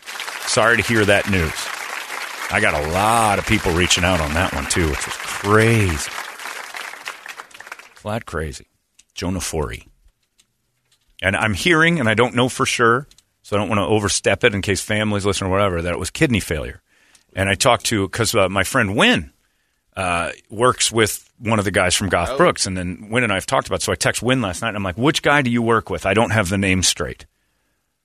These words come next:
Speaker 1: uh, from Goth Brooks." And he said, I'm like, "Okay, it's a different guy." And I told him, I said, uh, "Evidently he passed away age, uh, early forties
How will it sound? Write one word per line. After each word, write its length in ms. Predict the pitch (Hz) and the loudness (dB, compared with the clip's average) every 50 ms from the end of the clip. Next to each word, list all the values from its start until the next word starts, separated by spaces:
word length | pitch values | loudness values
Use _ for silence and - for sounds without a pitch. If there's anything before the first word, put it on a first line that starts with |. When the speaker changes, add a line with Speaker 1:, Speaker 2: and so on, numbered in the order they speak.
| _ - | _ -6
Speaker 1:
uh, 140 | 85 82 80 | -4 -4 -2
from 180 | - - 92 90 | -2 -4 -4 -2
Goth 260 | 85 90 85 78 - - | 0 2 0 0 -2 -4
Brooks." 260 | 92 80 78 - - | -4 -4 -4 -4 -6
And 100 | 90 85 | -6 -6
he 60 | 82 | -6
said, 140 | - 95 85 | -4 -4 -4
I'm 60 | 85 | -2
like, 140 | 87 85 - 95 | -2 -4 -4 -4
"Okay, 160 | 80 - 87 | -2 -2 -2
it's 140 | 80 - 90 | -2 -2 -4
a 40 | |
different 320 | 80 95 87 - 87 73 - | -4 -4 -4 -4 -4 -4 -2
guy." 400 | 90 85 82 76 73 67 73 - _ _ _ _ _ _ _ - | -2 -2 -2 -2 -4 -6 -8 -12 _ _ _ _ _ _ _ -4
And 140 | - 95 90 | -2 0 0
I 60 | 87 | 2
told 280 | - - 135 135 117 | 2 4 4 4 2
him, 120 | 104 85 85 | 2 -2 -2
I 60 | 82 80 | -2 -4
said, 340 | - - 95 87 82 78 82 | -4 -2 -2 -2 -2 -2 -2
uh, 200 | 78 76 76 73 | -2 -2 -2 -2
"Evidently 500 | 80 92 92 107 104 113 117 - 104 85 | -2 -2 -2 -2 -2 -2 -2 -2 -4 -4
he 60 | 85 80 | -4 -6
passed 380 | - - 98 87 85 - - | -6 -6 -4 -4 -4 -4 -6
away 320 | 95 90 92 90 85 85 - - | -4 -4 -2 -2 -2 -4 -6 -6
age, 300 | 92 101 87 76 - - _ _ - - | -6 -4 -4 -6 -8 -12 _ _ -20 -20
uh, 140 | 73 82 64 - 76 _ _ - - | -20 -18 -20 -20 -20 _ _ -8 -2
early 260 | 113 113 127 127 104 | 0 2 2 2 2
forties 560 | - - 127 143 151 117 85 - - - | 2 2 2 2 2 0 -2 -6 -10 -16